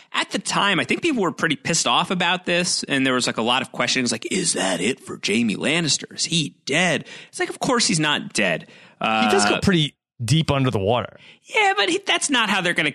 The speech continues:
Speaker 1: if the, if Jaime Lannister was gonna die in that moment, he was just gonna get roasted alive by dragon fire, you know? There's no reason to knock him into the water and have him die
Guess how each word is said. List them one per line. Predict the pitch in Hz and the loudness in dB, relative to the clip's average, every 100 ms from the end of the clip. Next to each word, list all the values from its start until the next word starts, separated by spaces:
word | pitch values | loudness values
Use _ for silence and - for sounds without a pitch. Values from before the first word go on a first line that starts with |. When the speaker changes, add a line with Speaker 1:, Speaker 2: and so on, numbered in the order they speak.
| - | -2
Speaker 1:
if | 180 180 | -2 0
the, | 240 | 0
if | 240 208 | 0 -2
Jaime | - 285 339 | 0 2 2
Lannister | 254 233 214 | 2 2 2
was | 196 | 0
gonna | 175 202 | 0 0
die | 180 269 269 | 2 2 2
in | 156 | 2
that | 135 | 2
moment, | 139 147 | 2 2
he | 190 | 2
was | 196 | 2
just | 220 | 2
gonna | 226 233 | 2 0
get | 254 214 | 0 2
roasted | 226 233 240 | 2 2 0
alive | 233 226 233 240 233 | 2 2 2 0 0
by | 233 | 0
dragon | 208 277 262 120 104 | 2 2 2 -2 -4
fire, | 92 76 53 - _ | -2 -2 -4 -8 _
you | 127 | 0
know? | 127 135 151 170 | 2 2 2 0
There's | 165 185 175 | 0 2 2
no | 185 226 | 2 2
reason | 214 220 208 196 | 2 2 2 0
to | 190 | 0
knock | 175 175 185 | 0 0 0
him | 185 | 0
into | 175 160 | 0 0
the | |
water | 139 147 160 147 | 0 2 4 2
and | 139 | 2
have | 151 151 | 0 -2
him | 147 | -4
die | 127 135 139 | -2 0 0